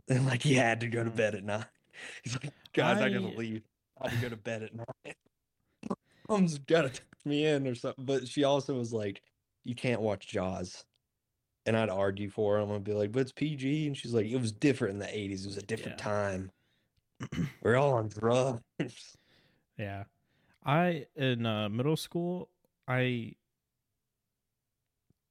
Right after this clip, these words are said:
Speaker 2: I did have a bedtime, but it was, like, ten. You know,
Speaker 1: Mine was
Speaker 2: normal. Well, I guess I shouldn't say normal, but,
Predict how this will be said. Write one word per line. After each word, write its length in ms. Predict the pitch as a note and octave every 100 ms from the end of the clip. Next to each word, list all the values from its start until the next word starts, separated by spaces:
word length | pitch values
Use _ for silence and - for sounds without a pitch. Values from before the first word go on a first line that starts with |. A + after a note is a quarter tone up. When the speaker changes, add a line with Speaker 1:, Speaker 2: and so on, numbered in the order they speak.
| -
Speaker 2:
I 400 | C#3+ D3+ D3 C#3+ - _ _ _ -
did 200 | A#2+ B2+
have 180 | B2+ C3
a 60 |
bedtime, 560 | B2 A#2+ B2+ - B2+ C3
but 120 | G#2+
it 40 | A2
was, 180 | G#2+ G2
like, 200 | F#2+ - _ _ _ _ _ _ _ _ _
ten. 300 | - G2 F#2+ - _ _ _ _ _ _ _ _ _ _ _ _ _ _
You 60 | A#2
know, 220 | G#2+ F#2 - _
Speaker 1:
Mine 100 | C#3
was 100 | B2
Speaker 2:
normal. 360 | F#2+ F#2+ E2+ - _ _ _ _ _ _ _ _ _ _ _ -
Well, 120 | A2+
I 60 | A2
guess 100 | A2
I 40 |
shouldn't 220 | - G2+
say 80 | - G2
normal, 320 | F#2+ F#2 F#2
but, 240 | F#2+ F#2+